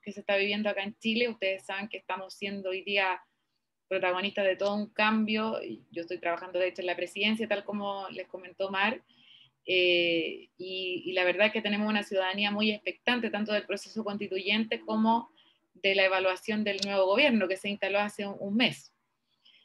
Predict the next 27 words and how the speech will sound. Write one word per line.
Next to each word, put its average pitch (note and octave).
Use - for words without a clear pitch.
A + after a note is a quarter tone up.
Entonces, G3
desde G3
esa A3+
lógica, B3
yo A#3+
les A3
voy A3+
a A3+
contar G#3+
un G#3+
poco A3
de G#3+
la G3
historia D#4
de B3+
la A#3
gestión A3+
por A3
resultado G#3
en G3+
Chile, G#3
¿ya? G#3
Cómo A#3+
se A3+
gesta, A3+
eh, F#3+
esta -